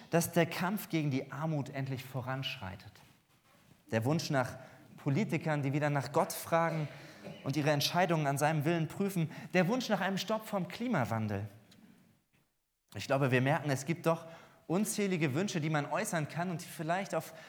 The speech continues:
dem einen oder anderen Wunschzettel vom Erwachsenen landen würden, wenn wir tatsächlich einen schreiben würden.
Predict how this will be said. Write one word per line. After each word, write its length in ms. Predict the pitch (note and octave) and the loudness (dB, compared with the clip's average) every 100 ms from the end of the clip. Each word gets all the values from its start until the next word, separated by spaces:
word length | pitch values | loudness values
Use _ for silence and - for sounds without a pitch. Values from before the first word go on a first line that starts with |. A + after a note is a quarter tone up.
| - - | -10 -2
dem 140 | D3+ | 0
einen 240 | C3+ F#3+ F#3 | 2 0 2
oder 180 | D3+ | 2
anderen 380 | D3 E3+ D#3 C3 | 2 0 0 0
Wunschzettel 540 | E3+ G#3 - - E3 D3+ | 0 -2 -4 -4 -2 -2
vom 180 | E3 | -4
Erwachsenen 600 | C#3+ D3+ E3 - D#3 D3 C#3 - - - | -2 -2 -4 -6 -4 -4 -6 -12 -20 -8
landen 460 | A#2+ D3 D3 D3 B2 | -4 -2 -4 -4 -4
würden, 280 | C3 B2+ B2 | -2 -2 -2
wenn 160 | C#3 | -2
wir 100 | C#3 | -4
tatsächlich 600 | C#3 C3 C#3 C3+ C3 A#2+ | -6 -8 -6 -8 -10 -10
einen 220 | A#2+ A#2+ A#2+ | -8 -6 -6
schreiben 540 | - A2 A2+ A2 A2 - - - _ | -6 -4 -2 -4 -6 -10 -20 -20 _
würden. 420 | G#2+ A2+ G2 E2+ | -4 -2 -2 -6